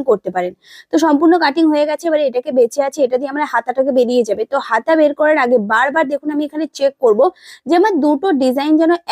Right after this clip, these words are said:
একসাথেই পড়ে, তাহলেই কিন্তু হাতাটা পারফেক্ট হবে। তো এরকম আমি নিচ থেকে একবার চেক করে নিচ্ছি, ওপর থেকেও একবার চেক করে এরকম ভাবে দেখে নিলাম।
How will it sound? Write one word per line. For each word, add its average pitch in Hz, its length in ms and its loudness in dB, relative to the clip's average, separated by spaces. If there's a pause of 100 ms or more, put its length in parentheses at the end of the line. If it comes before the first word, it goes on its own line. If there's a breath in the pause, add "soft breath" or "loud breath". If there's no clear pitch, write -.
একসাথেই 254 520 -2 (100)
পড়ে, 254 180 4 (100)
তাহলেই 294 360 0
কিন্তু 311 240 -2
হাতাটা 262 360 -4
পারফেক্ট 233 400 0
হবে। 208 180 2
তো - 120 -10
এরকম 277 280 2
আমি 320 80 2 (100)
নিচ 247 120 -2 (100)
থেকে 294 200 -2
একবার 277 260 0
চেক 269 120 0 (100)
করে 285 220 4
নিচ্ছি, 294 260 -2 (400)
ওপর 277 340 2
থেকেও 349 220 -2
একবার 311 240 -2
চেক 277 200 -4
করে 302 160 2
এরকম 285 260 -2
ভাবে 311 120 2 (100)
দেখে 262 240 0
নিলাম। 254 200 -4